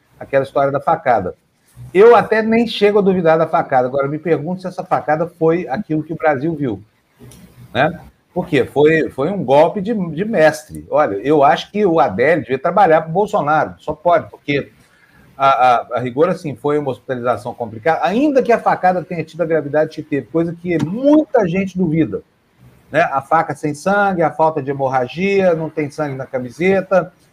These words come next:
né? Muita, é, muito movimento e, e, e, enfim, enfim, e um resultado que pode sim ter sido produto de uma, de uma fraude estratégica, de marketing.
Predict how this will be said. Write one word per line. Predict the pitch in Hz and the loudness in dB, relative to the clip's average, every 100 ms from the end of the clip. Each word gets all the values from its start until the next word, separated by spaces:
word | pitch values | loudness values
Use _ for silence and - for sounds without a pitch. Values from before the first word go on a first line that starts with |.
| _ _ - | _ _ -2
né? | 170 151 147 _ 165 | 0 0 -6 _ -6
Muita, | 226 240 - 202 170 139 127 - _ 117 | -2 -2 0 4 4 2 -2 -8 _ -10
é, | 117 113 127 131 | -8 -8 -10 -12
muito | 151 190 190 175 147 120 113 | -8 -6 -2 0 2 0 -6
movimento | 139 143 123 123 170 196 190 165 | -6 -6 -6 -4 -2 -2 -6 -6
e, | 156 147 - | -6 -8 -10
e, | 135 - _ 131 | -12 -12 _ -8
e, | 131 123 117 107 104 | -4 -4 -4 -6 -8
enfim, | 127 - 139 127 | -12 -12 -10 -10
enfim, | 135 147 113 110 _ _ _ | -4 -4 -4 -10 _ _ _
e | 139 | 2
um | |
resultado | 147 165 151 - 160 165 156 | 4 4 2 4 4 4 0
que | - 160 147 113 92 87 _ _ _ _ - | 0 2 2 2 -4 -12 _ _ _ _ -18
pode | 139 165 185 151 | 0 4 4 0
sim | - 196 202 | -4 -2 -2
ter | 190 170 | -2 -2
sido | - 175 170 | -2 -6 -4
produto | 156 139 | -6 -6
de | 143 | -4
uma, | 156 147 123 | -4 -2 -4
de | 123 | -6
uma | 147 | -8
fraude | 127 135 131 113 113 | -6 -2 0 0 -6
estratégica, | 110 120 104 110 104 92 98 82 | -6 -6 -4 -4 -4 -6 -16 -16
de | - | -14
marketing. | 117 131 113 - - | -2 0 -2 -6 -20